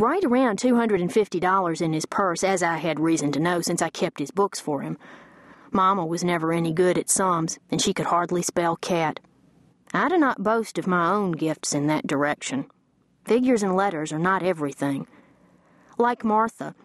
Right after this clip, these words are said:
I have always been agitated and troubled by the cares of the day, but my mother had a serene and loving heart. She was like Mary and had chosen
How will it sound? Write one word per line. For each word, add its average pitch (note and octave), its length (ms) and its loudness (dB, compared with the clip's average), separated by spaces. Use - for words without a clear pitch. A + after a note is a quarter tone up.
I A#3+ 200 0
have G#3 180 0
always F3 380 2
been E3+ 160 0
agitated F#3+ 680 0
and D#3+ 120 -2
troubled G3 380 0
by E3 120 0
the C#3+ 80 -8
cares F#3+ 380 2
of F#3 100 2
the F#3+ 100 4
day, E3+ 360 0
but - 120 0
my A#3 140 2
mother A3+ 380 2
had E3+ 160 -2
a D#3+ 60 -2
serene F#3+ 640 0
and F3+ 160 0
loving F3+ 380 0
heart. C#3+ 400 -2
She C4+ 220 2
was A#3 180 2
like G#3 220 0
Mary G3+ 500 0
and F3+ 160 0
had E3+ 140 0
chosen F#3+ 540 0